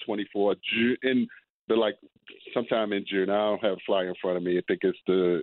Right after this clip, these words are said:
eighth through the sixteenth or something. But you would think, I mean, and not to say you would think, but we think that people just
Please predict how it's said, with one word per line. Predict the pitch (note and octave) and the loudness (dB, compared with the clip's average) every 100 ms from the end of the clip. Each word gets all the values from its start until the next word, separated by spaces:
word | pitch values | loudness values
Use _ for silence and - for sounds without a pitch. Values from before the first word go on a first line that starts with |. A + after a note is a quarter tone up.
| _ A2+ | _ -4
eighth | A2 - | -2 -4
through | - F#2+ G2 F2+ | -2 -2 -2 -4
the | F#2 - | -4 -4
sixteenth | F#2+ - G2 F2+ | -8 -4 -2 0
or | F2+ - | 0 -2
something. | F2+ C#2 - - - - | -4 -4 -10 -10 -10 -2
But | D3 C3 - _ _ _ _ _ _ _ _ - - | 0 0 -6 _ _ _ _ _ _ _ _ -20 0
you | D3 G#3+ | 2 4
would | F3+ F#3 | 2 0
think, | D3+ - | 0 0
I | B2 | -2
mean, | C3+ C3 B2 C#3+ | 0 0 -2 -2
and | C#3 C3+ | -2 -2
not | D#3 C#3 | 0 -2
to | - | -4
say | A2+ | -6
you | G2+ | -6
would | F#2+ C#3+ | -4 -2
think, | D#3 - | -2 0
but | B2 - - - - _ _ _ - | 0 0 -18 -20 -20 _ _ _ -2
we | E3 G#3+ F#3+ _ - | 0 0 -2 _ -4
think | G3 D3+ - - | -2 -2 -4 -4
that | B2+ B2 - _ | 0 0 -2 _
people | E3+ - D3+ | -8 -4 -4
just | C3 C3 | 0 0